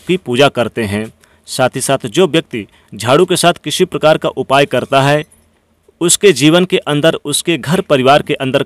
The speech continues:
कई तरह के फ़ायदे मिलते हैं। इसी वजह से आज हम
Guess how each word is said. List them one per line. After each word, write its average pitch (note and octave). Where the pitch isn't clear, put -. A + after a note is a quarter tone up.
कई D#3+
तरह D3+
के D3+
फ़ायदे A#2+
मिलते B2+
हैं। C3+
इसी D#3+
वजह D#3
से A2+
आज D3+
हम E3+